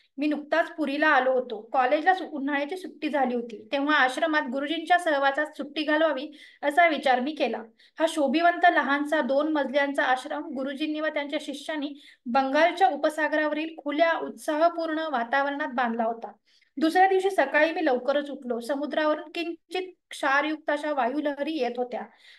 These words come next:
त्यामुळे व आश्रमातील प्रशांत सुंदर वातावरणाने मी ताजातवाना झालो होतो. गुरुजी मला मधुर आवाजात हाक मारित होते.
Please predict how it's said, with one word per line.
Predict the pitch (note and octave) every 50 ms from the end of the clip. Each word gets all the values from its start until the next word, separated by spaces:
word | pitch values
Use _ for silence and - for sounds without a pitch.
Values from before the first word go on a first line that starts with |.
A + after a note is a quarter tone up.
| -
त्यामुळे | - D#4 D#4 E4+ F4 F4 D4+ C#4+ D4 E4+ - - _ _ _ -
व | C#4+
आश्रमातील | D#4 D#4+ D#4+ D#4 C4+ B3+ B3+ C4 D#4 D4+ D#4 D4+ D4+ D#4 E4 E4
प्रशांत | - - _ - D4 C#4 - D#4+ D#4 E4+ E4+ - F#4+
सुंदर | - - D#4 D4 D4 D#4 D4+
वातावरणाने | C#4+ C4+ A#3+ A#3 - C#4+ D4+ D#4 D4+ D4 C#4 B3 C4+ E4
मी | E4 D#4 D#4
ताजातवाना | - B3 A3 G#3 - C4+ C#4+ C#4 C4+ C#4 C#4 C#4+ D#4+ E4+
झालो | E4+ C#4 A#3 A#3 B3
होतो. | B3 B3 B3 A#3 G#3+ A3 - _ _ - - _ - A#3+
गुरुजी | C#4+ D4+ F4 F4+ F4+ F#4
मला | F#4 E4+ D4+ E4 E4
मधुर | D4+ B3+ B3 - D#4 F4+
आवाजात | F4 B3+ A#3 B3 A#3+ C4+ D4 D4
हाक | - - C4+ D4+ D4 D4+
मारित | C4 A#3+ A#3+ A#3+ A#3
होते. | B3 A3+ - A3+ A3 A3 A3